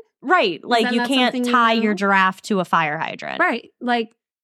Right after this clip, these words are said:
Speaker 2: something obviously happened where you're like, "I didn't think I had to write this down, but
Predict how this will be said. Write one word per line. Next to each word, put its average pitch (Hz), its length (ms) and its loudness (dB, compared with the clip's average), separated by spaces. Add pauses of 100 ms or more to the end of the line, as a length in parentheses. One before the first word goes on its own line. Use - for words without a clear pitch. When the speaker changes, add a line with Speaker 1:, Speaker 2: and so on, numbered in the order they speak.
(500)
Speaker 2:
something 294 580 -2
obviously 247 460 -2
happened 247 380 -2
where 233 80 -2
you're 233 160 -2
like, 233 160 -4
"I 247 100 -2
didn't 339 180 -2
think 415 120 0
I 392 60 4
had 359 120 -4
to 330 80 -2
write 294 180 0
this 277 160 -8
down, 247 400 0
but 240 160 -4